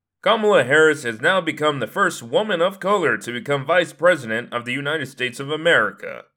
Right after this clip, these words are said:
And lastly, everyone remember that time that Trump called out the racist group Proud Boys and stated during the debate,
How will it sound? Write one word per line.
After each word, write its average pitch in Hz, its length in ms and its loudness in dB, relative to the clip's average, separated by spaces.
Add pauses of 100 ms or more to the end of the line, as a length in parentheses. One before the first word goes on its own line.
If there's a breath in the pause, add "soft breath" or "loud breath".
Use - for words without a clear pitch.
(600)
And 160 160 -4
lastly, 98 680 2 (480)
everyone 220 480 2
remember 208 400 4
that 143 200 4
time 147 380 2
that 101 160 -4
Trump 151 240 -2
called 139 240 0
out 139 160 2
the 117 80 -4
racist 127 460 -2
group 127 260 -4
Proud 123 260 4
Boys 135 320 0
and 101 120 -12
stated 127 400 -2
during 127 240 0
the 127 40 -6
debate, 113 580 -2